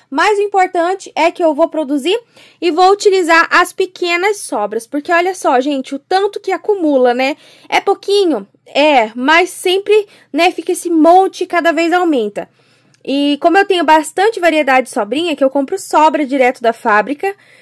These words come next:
que é lá na fábrica do Barbante Pires, eu vou deixar o contato aí na tela pra vocês. Lá eles vendem sobrinhas, barbantes normais, né, que é o cone inteiro, tudo da mesma cor.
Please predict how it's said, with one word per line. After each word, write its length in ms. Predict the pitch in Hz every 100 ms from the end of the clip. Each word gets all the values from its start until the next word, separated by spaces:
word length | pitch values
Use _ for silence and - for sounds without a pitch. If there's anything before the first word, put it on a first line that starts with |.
| _ -
que 80 |
é 60 | 440
lá 140 | 415
na 100 | 392
fábrica 420 | 370 359 294 320 302
do 80 |
Barbante 500 | 294 285 247 277 285 -
Pires, 340 | 262 254 294
eu 100 | 269
vou 100 | 262
deixar 280 | 262 285 277
o 40 |
contato 560 | 277 311 311 277 277 285
aí 140 | 254
na 140 | 339 466
tela 340 | 339 277 277
pra 160 | 277 233
vocês. 680 | 254 - 247 220 277 - - _ _ _ _ -
Lá 160 | 254
eles 160 | 302 285
vendem 300 | 285 277 285
sobrinhas, 800 | 285 240 220 339 339 320 294 269
barbantes 540 | 240 247 233 277 277 254
normais, 580 | 247 240 269 302 269
né, 160 | 247 269
que 140 | 269
é 20 | 240
o 80 |
cone 300 | 240 294 277
inteiro, 320 | 262 277 254 233
tudo 160 | 269
da 100 | 233
mesma 280 | 240 240 214
cor. 360 | - 349 349